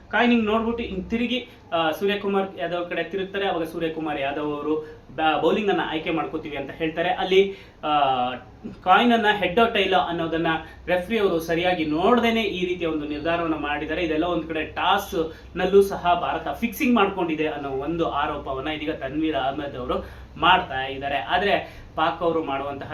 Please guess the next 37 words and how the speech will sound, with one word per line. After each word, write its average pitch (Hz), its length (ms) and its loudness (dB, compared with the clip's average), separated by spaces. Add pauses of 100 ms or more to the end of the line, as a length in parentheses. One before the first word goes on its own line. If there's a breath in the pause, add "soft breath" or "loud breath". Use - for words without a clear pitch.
ಯಾವುದೇ 135 320 -4
ಆರೋಪಗಳಿಗೆ 131 760 -6
ಸಾಕ್ಷಿ 135 360 -10
ಪುರಾವೆಗಳಿರಲ್ಲ, 131 760 -6
ಸುಮ್ನೆ 233 260 2
ಬಾಯಿಗೆ 202 340 4
ಬಂದಂಗೆ 214 280 -2
ಎಲ್ಲಾ 185 180 6
ರೀತಿಯ 175 280 0
ಒಂದು 160 240 0
ಆರೋಪಗಳನ್ನ 143 580 -4
ಮಾಡ್ತಾ 139 360 -4
ಇರ್ತಾರೆ 139 380 -4
ಎಲ್ಲಾ 143 160 -2
ವಿಷಯದಲ್ಲೂ. 143 460 -6
ಅದಕ್ಕೆಲ್ಲ 180 280 0
ತಲೆ 226 180 2
ಕೆಡಿಸ್ಕೋಬಾರ್ದು. 220 840 2 (220 loud breath)
ಸದ್ಯಕ್ಕೆ 240 340 2 (320 loud breath)
ಅವರಿಗಂತೂ 196 480 4
ಈಗ 170 200 2 (180)
ಏಷ್ಯಾ 175 280 -4
ಕಪ್ 156 280 -6
ನಲ್ಲಿ 156 260 0
ಸೋತಿರುವುದು 156 720 -2
ಒಂದು 147 200 -4
ರೀತಿಯಲ್ಲಿ 151 360 -4
ಉರಿ 233 140 -4
ಬಿದ್ದಿರೋದಂತೂ 202 580 0
ನಿಜ. 175 220 0
ಯಾಕಂತ 156 440 -4
ಹೇಳಿದ್ರೆ, 151 280 -4
ಆ 170 380 4
ರೀತಿಯಲ್ಲಿ 160 480 0
ಟೀಮ್ 160 280 -2
ಇಂಡಿಯಾದವರು 147 460 -2
ಅವರಿಗೆ 156 220 -2